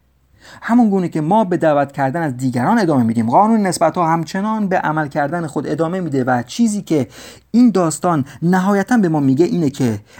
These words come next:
اگر شما به کاشتن بذرها ادامه بدین، بذرها در نهایت به روی زمین حاصلخیز می‌ریزند.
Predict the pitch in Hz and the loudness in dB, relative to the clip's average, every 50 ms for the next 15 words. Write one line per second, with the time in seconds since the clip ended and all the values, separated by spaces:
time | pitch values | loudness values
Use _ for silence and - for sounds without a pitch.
0 | - _ - 202 233 247 233 220 - - 196 190 165 165 - 170 165 156 - 226 | -12 _ -2 0 0 2 0 0 0 0 0 0 0 0 0 0 -2 -2 -2 -2
1 | 214 202 151 160 151 147 139 143 147 139 - - 139 139 131 127 123 123 123 123 | -2 0 0 0 0 0 0 0 -2 -2 -2 0 0 2 2 2 2 0 0 0
2 | 160 180 180 170 - - - - - 147 143 143 135 170 180 185 175 151 156 151 | 0 0 0 -2 -4 -10 -10 -4 -2 -2 0 0 -2 -2 -2 -2 0 0 0 0
3 | 151 147 151 151 151 156 160 170 196 196 180 - 147 143 156 165 170 202 240 240 | 0 0 0 0 2 2 2 2 0 0 0 -2 -2 0 0 2 4 4 4 4
4 | 220 214 208 185 156 170 165 170 185 180 170 170 156 139 139 143 139 139 - 139 | 4 4 2 2 0 0 -2 -2 -2 -4 -4 -4 -4 -2 -2 -2 -2 -4 -6 -8
5 | 127 123 - 170 165 156 131 110 - - _ _ _ _ _ _ _ _ _ - | -8 -6 -6 -6 -4 -4 -4 -6 -8 -12 _ _ _ _ _ _ _ _ _ 0
6 | 180 214 190 135 123 - 123 110 110 110 - | 2 2 2 2 2 0 -2 -6 -8 -14 -20